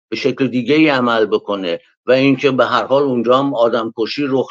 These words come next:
داده و خیلی از که هم اسرائیلی‌های بیگناه هم کشته شدن. دفاع از فلسطین و حتی حماس تو این شرایط به هیچ وجه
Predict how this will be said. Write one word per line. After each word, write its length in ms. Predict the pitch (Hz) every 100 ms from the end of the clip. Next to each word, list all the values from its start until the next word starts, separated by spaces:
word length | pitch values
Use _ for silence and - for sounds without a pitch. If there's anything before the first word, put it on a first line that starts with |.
| -
داده 240 | 120 127
و 100 | 113
خیلی 380 | - 131 135 131
از 200 | 117 113 _ _ _ _
که 80 | 123
هم 180 | 127 113
اسرائیلی‌های 720 | 110 - 120 120 113 117 131
بیگناه 520 | 110 110 110 117 120
هم 140 | 127 120
کشته 340 | 113 107 -
شدن. 340 | 127 - 104 95 _ - _ 117
دفاع 520 | 131 127 117 156 170
از 260 | 135 120 - _ -
فلسطین 720 | 117 117 110 - 117 107 90 - _ _ _ _ _ 107 101
و 160 | 127
حتی 560 | 123 127 - 127 120 107 - 82 92
حماس 500 | 120 117 120 113 - -
تو 60 | 123
این 240 | 117 117
شرایط 640 | 110 117 117 117 131 147 - _ _ _ _
به 140 | - 131
هیچ 320 | 123 156 -
وجه 280 | 160 156